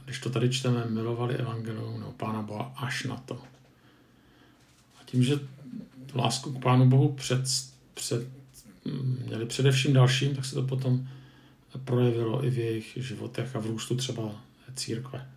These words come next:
A nemlu-, nemusí to být jenom růst, nemusíme všechno měřit jenom růstem, ale určitou mocí, kterou ta církev měla. Tak tady vidíme tu tragédii Šalamouna,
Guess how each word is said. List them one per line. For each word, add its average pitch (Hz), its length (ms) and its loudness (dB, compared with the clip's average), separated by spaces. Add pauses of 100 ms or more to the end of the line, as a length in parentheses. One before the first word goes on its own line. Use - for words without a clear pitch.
(580)
A 117 120 -4
nemlu-, 123 240 8
nemusí 131 320 12
to 139 80 4
být 131 120 8
jenom 135 180 10
růst, 131 280 8
nemusíme 120 320 0
všechno - 200 -4
měřit 110 300 -2
jenom 117 200 -2
růstem, 113 540 -6 (720)
ale 113 100 -6
určitou 120 440 -4
mocí, 113 380 -4
kterou 113 380 -2
ta - 120 -6
církev - 500 -4 (360)
měla. 113 240 -2
Tak 127 140 -8
tady 151 160 8
vidíme 180 240 8
tu 180 100 -2
tragédii 156 420 4
Šalamouna, 143 680 0